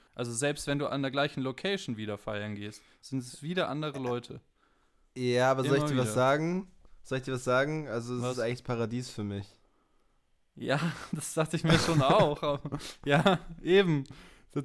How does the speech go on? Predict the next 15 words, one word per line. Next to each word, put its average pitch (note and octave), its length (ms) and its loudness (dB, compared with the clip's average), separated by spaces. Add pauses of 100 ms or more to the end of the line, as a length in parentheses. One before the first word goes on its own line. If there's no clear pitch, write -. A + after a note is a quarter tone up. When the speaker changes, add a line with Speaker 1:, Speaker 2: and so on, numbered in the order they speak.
Speaker 1:
das D#3+ 200 2
ist, - 260 -6
ja, E3 540 4 (260)
aber D#3 200 2
ich D#3+ 100 -2
weiß F#3+ 200 0
nicht, F#3+ 120 -4
ob F3+ 60 -4
ich F3 180 -8
das F3+ 220 -4
halt F3 140 -6
auch - 340 -4
will. B2 220 -2
Also B2+ 200 -6
es - 140 -14